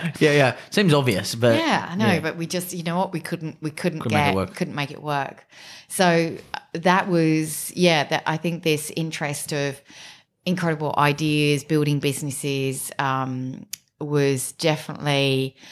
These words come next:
Speaker 2: I'd learned as a C E O, I'd learned as an executive inside a large corporate why that's so challenging.
Speaker 1: So you end up at Slingshot.
Speaker 2: Yeah.
Speaker 1: Um,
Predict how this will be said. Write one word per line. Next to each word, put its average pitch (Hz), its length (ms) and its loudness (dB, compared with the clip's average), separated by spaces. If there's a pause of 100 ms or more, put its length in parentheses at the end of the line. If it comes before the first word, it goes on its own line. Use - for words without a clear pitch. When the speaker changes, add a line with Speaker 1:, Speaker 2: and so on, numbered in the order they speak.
(640)
Speaker 2:
I'd 151 200 2
learned 151 420 6
as 147 140 -2
a 147 40 -2
C 143 360 2
E 135 40 4
O, 131 120 4
I'd 131 180 2
learned 143 240 2
as 143 140 -4
an 143 60 0
executive 139 520 -2
inside 135 380 -4
a 131 40 -4
large 131 300 -6
corporate 143 440 0
why 131 240 2
that's - 240 -2
so 135 100 -2
challenging. 135 800 -4 (960)
Speaker 1:
So 170 720 2
you 156 800 2
end 262 100 2
up 285 80 2
at 170 80 -8
Slingshot. - 800 -2
Speaker 2:
Yeah. 175 460 -2
Speaker 1:
Um, 147 120 -4